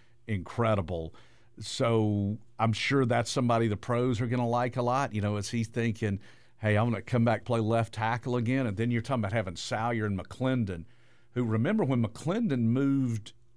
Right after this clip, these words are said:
into that right tackle spot in the second half of the Arkansas game, that made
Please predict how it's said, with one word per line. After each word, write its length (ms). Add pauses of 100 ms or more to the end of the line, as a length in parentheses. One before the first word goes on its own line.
(160)
into 200
that 200
right 320
tackle 440
spot 720 (600)
in 100
the 80
second 440
half 240
of 60
the 100
Arkansas 640
game, 420
that 240
made 420